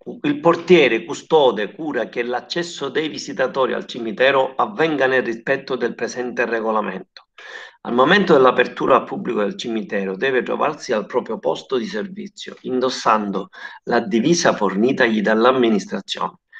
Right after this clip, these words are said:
All'orario di chiusura del cimitero non deve fare al-, non deve fare entrare all'interno del recinto cimiteriale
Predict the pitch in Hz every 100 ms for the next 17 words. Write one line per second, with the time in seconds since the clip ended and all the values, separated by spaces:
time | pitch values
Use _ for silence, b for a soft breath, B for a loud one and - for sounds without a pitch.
0 | B B - 113 123 180 190 147 123 101
1 | 113 143 143 110 95 - 110 104 107 101
2 | 98 107 117 120 120 147 139 135 107 -
3 | _ _ - 120 120 131 139 135 147 135
4 | 135 135 123 101 120 131 107 92 135 131
5 | 113 131 110 98 139 123 110 98 107 95
6 | 98 127 127 123